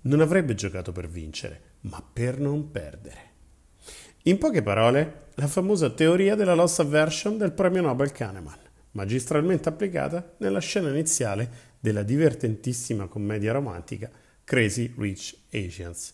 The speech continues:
in programmazione su Netflix in questi giorni, <laughs> e che vi consiglio davvero di guardare. Una potente lezione di economia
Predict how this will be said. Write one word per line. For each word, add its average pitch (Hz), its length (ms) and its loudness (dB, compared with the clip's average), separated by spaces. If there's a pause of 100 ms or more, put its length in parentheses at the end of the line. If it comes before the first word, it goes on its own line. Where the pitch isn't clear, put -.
(120)
in 143 120 -4
programmazione 113 720 -4
su 127 120 -2
Netflix 101 560 -6
in 110 160 -4
questi - 300 -10
giorni, 85 440 -12
<laughs> - 80 -20
e 151 220 2
che 131 160 -4
vi 107 160 -4
consiglio 101 480 -2
davvero 95 400 -2
di 107 80 0
guardare. 85 580 -12 (720)
Una 147 220 6
potente 190 540 2
lezione 147 420 2
di 127 80 0
economia 104 560 0